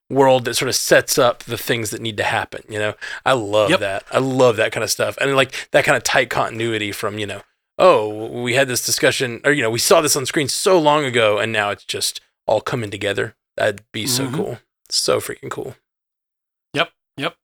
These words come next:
Speaker 2: I like it. I like it a lot.
Speaker 1: Mm-hmm.
Speaker 2: Because if the exiled Kang is an enemy from the Kang dynasty, then at some point he may hook up with the Avengers because he has no other choice but to ask them for help because he can't defeat the dynasty himself.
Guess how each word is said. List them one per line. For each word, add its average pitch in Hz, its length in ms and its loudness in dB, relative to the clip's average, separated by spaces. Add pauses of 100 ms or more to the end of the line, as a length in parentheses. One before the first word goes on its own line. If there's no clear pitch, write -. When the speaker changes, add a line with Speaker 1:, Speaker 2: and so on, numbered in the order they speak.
(160)
Speaker 2:
I 156 60 -4
like 160 240 0
it. 156 160 0 (260)
I 139 300 2
like 160 220 2
it 180 80 2
a 180 60 2
lot. 202 300 2 (360)
Speaker 1:
Mm-hmm. 113 400 -4 (380)
Speaker 2:
Because 165 300 2
if 156 120 -2
the 175 180 -8
exiled 202 440 0
Kang 160 320 2
is 131 120 -2
an 139 80 -6
enemy 156 380 0
from 131 200 -4
the - 80 -6
Kang 143 280 -6
dynasty, 139 460 -2
then 135 180 -8
at 135 160 -8
some 190 300 0
point 147 400 -2 (480)
he 165 60 0
may 160 260 4
hook 170 280 0
up 151 240 0
with 151 140 -6
the 151 120 -2
Avengers 151 440 0
because 139 320 -6 (100)
he 226 140 -2
has 175 260 -2
no 185 220 2
other 160 220 0
choice 208 480 4 (300)
but 165 120 -4
to 170 80 -6
ask 156 240 -2
them 156 180 -2
for 135 140 -6
help 156 460 0 (240)
because 151 240 -2 (100)
he 233 100 2
can't - 320 -2
defeat 180 320 -4
the 156 60 -10
dynasty 147 520 0
himself. 120 460 -4